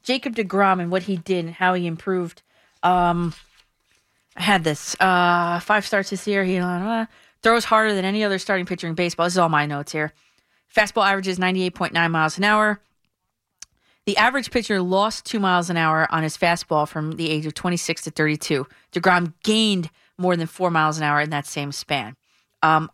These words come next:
I think it could be because he didn't start pitching until junior year of college, saved his arm for a little bit,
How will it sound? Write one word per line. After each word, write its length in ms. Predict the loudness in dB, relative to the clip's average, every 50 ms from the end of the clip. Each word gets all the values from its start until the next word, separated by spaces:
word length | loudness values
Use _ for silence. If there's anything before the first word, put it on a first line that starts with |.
| _ _
I 180 | 2 2 2 2
think 280 | 0 -2 -4 -4 -2 -4
it 140 | -6 -6 -6
could 180 | -8 -8 -6
be 120 | -6 -6 -4
because 260 | -4 -4 -4 -4 -4
he 80 | -2 -4
didn't 180 | -4 -4 -6
start 260 | -2 0 0 0 0 -2
pitching 280 | -6 -6 -4 -4 -4
until 220 | -4 -2 -4 -6 -6
junior 360 | -6 -8 -8 -8 -6 -6 -6
year 160 | -6 -6 -6
of 100 | -6 -8
college, 600 | -8 -8 0 2 2 2 2 -2 -4 -6 -14 -18 _ _ _ _ _ _
saved 280 | -2 0 0 0 2 0
his 140 | 0 2 4
arm 220 | 4 4 4 2
for 140 | 2 0 0
a 40 | 0
little 160 | 2 0 0
bit, 260 | 2 2 0 0 -2